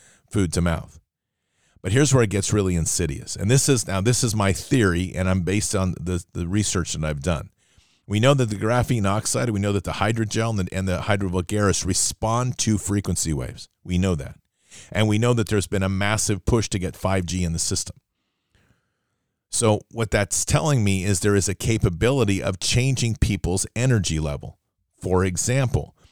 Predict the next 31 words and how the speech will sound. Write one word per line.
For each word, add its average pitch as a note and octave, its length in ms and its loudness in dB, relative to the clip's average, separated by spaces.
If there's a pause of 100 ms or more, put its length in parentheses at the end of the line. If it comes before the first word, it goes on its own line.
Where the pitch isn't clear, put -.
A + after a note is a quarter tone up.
(260)
one G#2+ 180 2
of A2+ 60 4
the G#2+ 80 2
things G#2 260 0
that G2+ 140 0
they G2 160 2
say A2+ 440 0
in G2+ 120 0
the G2 80 2
new F#2+ 180 2
phones G#2+ 600 2
in G2 180 -2
coming G2+ 340 0
out G2 160 0
in F#2 120 0
five F#2+ 360 0
G A#2+ 220 -2
is G2+ 160 0
you G2 60 0
no G#2 100 0
longer G#2 300 0
have F#2+ 220 -2
to F#2+ 80 -6
plug F#2+ 320 -2
the F2 60 -6
phone F#2+ 320 0
in. G#2+ 140 0
It D#2 80 -4
will F2 160 -6
automatically G2 720 0
charge F#2 560 0